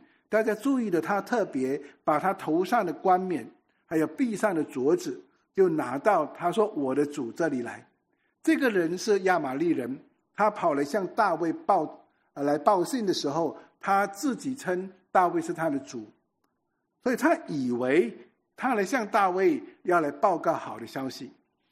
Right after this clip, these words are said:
我想他就像我们常常说的，他有两个消息，一个坏消息，一个好消息。坏消息是什么？以色列国打败了。好消息是什么？他对大卫说：“我报告你一个好消息。”什么好消息？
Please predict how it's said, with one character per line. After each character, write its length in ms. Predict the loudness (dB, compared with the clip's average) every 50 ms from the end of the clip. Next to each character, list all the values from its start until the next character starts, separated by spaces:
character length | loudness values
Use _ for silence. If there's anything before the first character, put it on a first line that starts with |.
| _ _ -4
我 100 | -4 -2
想 180 | 0 -2 -2
他 300 | 0 0 0 2 0 0
就 180 | -2 -4 -8 -4
像 140 | -2 -2 -2
我 60 | -2
们 80 | -4
常 180 | -4 -4 -4 -4
常 160 | -4 -6 -6
说 220 | -4 -4 -4 -2 -2
的， 120 | -4 -4
他 140 | -2 -2 -2
有 60 | 0
两 180 | 0 -2 -4 -4
个 100 | -8 -6
消 220 | -4 -4 -4 -4
息， 240 | -6 -8 -14 -16 -16 -20 _ _ _ _ _ _
一 100 | -2 0
个 80 | 0 2
坏 180 | 2 2 2
消 180 | 2 0 -2 -2
息， 300 | -2 -4 -4 -4 -4 -6 -10 -16 _ _
一 80 | -4 -4
个 80 | -2
好 200 | -4 -4 -6 -8
消 220 | -8 -8 -8 -8 -8
息。 180 | -10 -12 -16 -18 _ _ _ _ _ _ _
坏 140 | 0 2 2
消 200 | 4 2 2 2
息 160 | 2 -2 -4
是 140 | -4 -4 -2
什 140 | -2 2 2
么？ 200 | 2 2 2 -2 -10 -20 _ _ _ _ _
以 140 | -6 -4 -4
色 160 | 0 0 2
列 160 | 4 4 2
国 180 | 2 0 -2 -2
打 220 | -2 -4 -6 -6
败 240 | -4 -4 -2 -2 -2
了。 120 | -4 -8 -14 _ _ _ _
好 180 | _ -4 -2 0
消 220 | 2 2 2 2
息 140 | 2 -2 -4
是 140 | -4 -6 -4
什 140 | -2 0
么？ 220 | 2 2 0 0 -2 -8 -18 _ _ _
他 140 | -2 0
对 120 | 2 2 2
大 240 | 4 4 4 4 4
卫 160 | 2 0 0
说 480 | 0 2 4 4 4 4 0 -6 -18 _ _ _ _ _ _
：“我 120 | -10 -10
报 280 | -8 0 4 4 4 4
告 200 | 4 2 2 2
你 100 | 2 2
一 20 | 4
个 100 | 4 4
好 240 | 4 4 2 2 2
消 240 | 2 4 4 4
息。” 320 | 4 2 0 0 0 0 -2 -6 -14 _ _ _ _ _
什 80 | -2 -2
么 80 | 0
好 120 | 0 -2 0
消 180 | 0 0 0 0
息？ 260 | 0 -2 -2 -2